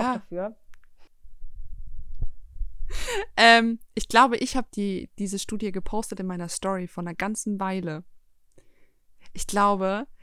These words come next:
Speaker 2: dann ging's darum, dass, äh, ich such die raus.
Speaker 1: Mhm, such
Speaker 2: Ich
Speaker 1: die
Speaker 2: such die
Speaker 1: raus.
Speaker 2: raus. Das war aus nem-, aus nem Reel. Und, ähm, ich kann ja mal gucken, ob ich das in den Shownotes verlinken kann, dieses Reel. Das wär ganz witzig.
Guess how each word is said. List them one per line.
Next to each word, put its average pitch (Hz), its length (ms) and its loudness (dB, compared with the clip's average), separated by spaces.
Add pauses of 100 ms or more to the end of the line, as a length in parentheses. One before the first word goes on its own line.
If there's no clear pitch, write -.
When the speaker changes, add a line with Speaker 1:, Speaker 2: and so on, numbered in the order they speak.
(140)
Speaker 2:
dann 190 120 -2
ging's 202 240 -2
darum, 214 580 0 (200)
dass, 196 360 -6
äh, 185 440 -6 (480)
ich - 160 -4
such 233 200 -4
die 190 120 0
raus. 170 540 -8 (280)
Speaker 1:
Mhm, 208 300 -8
such 202 180 -18
Speaker 2:
Ich - 60 -18
Speaker 1:
die 208 60 -10
Speaker 2:
such 202 100 -2
die 208 100 -4
Speaker 1:
raus. 196 80 -2
Speaker 2:
raus. 196 140 0
Das 196 180 -6
war 202 140 4
aus 190 160 -4
nem-, 196 220 -6
aus 196 160 -8
nem 190 180 -4
Reel. 226 400 -2 (760)
Und, 196 440 -6 (100)
ähm, 196 440 -6
ich - 100 -10
kann 262 160 0
ja 254 80 2
mal 233 100 0
gucken, 240 280 0
ob 208 60 0
ich 196 60 -6
das 202 200 -6
in 190 180 -4
den 190 140 -2
Shownotes 202 360 0
verlinken 190 360 2
kann, 180 200 -2
dieses 170 320 2
Reel. 170 240 -4
Das 175 160 -6
wär 202 80 -2
ganz 190 220 -4
witzig. 175 360 -6